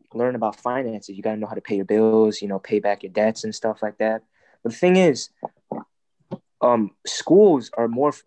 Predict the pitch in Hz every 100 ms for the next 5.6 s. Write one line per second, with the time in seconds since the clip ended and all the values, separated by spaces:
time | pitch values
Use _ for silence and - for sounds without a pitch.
0 | - 117 120 139 143 143 135 117 - 110
1 | 107 101 95 - - _ _ _ _ _
2 | _ _ 127 127 139 160 165 156 - -
3 | 143 - - 135 127 120 117 107 104 120
4 | 117 - - 110 120 113 - 110 104 98
5 | - 113 98 98 92